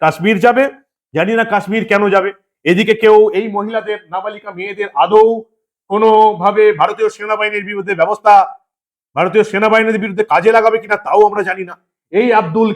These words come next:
কিভাবে ঢুকে পড়লো বাংলাদেশ থেকে এই বাংলায়, শিয়ালদা স্টেশনে ঘোরাফেরা করলো। একটু যদি বুদ্ধি খাটাতো তাহলেই সাত দিন অপেক্ষা করলেই তৃণমূলের নেতারাই এদিকে ভোটার কার্ড, আধার কার্ড বানিয়ে দিত। কিভাবে ঢুকে পড়ছে জানি না। বিরোধী দলের নেতা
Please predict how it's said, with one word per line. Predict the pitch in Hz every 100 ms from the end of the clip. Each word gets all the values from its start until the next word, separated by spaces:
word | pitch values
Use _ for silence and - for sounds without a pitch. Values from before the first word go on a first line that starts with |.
| -
কিভাবে | 190 196 233
ঢুকে | 233 233 226
পড়লো | 233 233
বাংলাদেশ | 214 208 214 214
থেকে | 220 214
এই | 208 202
বাংলায়, | 202 196 190 - _ _ _
শিয়ালদা | - 214 214 214
স্টেশনে | 202 202 202
ঘোরাফেরা | 180 208 208
করলো। | 202 208 202 196 _ 160
একটু | 165 214
যদি | 208 202
বুদ্ধি | 156 180 175
খাটাতো | - 214 220 214
তাহলেই | 185 196 220 - _ _
সাত | - 196 160
দিন | 226
অপেক্ষা | 196 214 220 226
করলেই | 220 226 220
তৃণমূলের | 202 202 214 180
নেতারাই | 185 220 226 214
এদিকে | 208 202
ভোটার | 170 202
কার্ড, | 196 190
আধার | 185 190
কার্ড | 175
বানিয়ে | 160 185
দিত। | 185 180 _ _ _ _ _ _ _ _
কিভাবে | 202 208 208
ঢুকে | 185 208
পড়ছে | 196 196
জানি | 175 190
না। | 196 196 _ _ _ _ _ _ _ _ _ _ _ _ _ _ 135
বিরোধী | 196 240
দলের | 233 233
নেতা | 233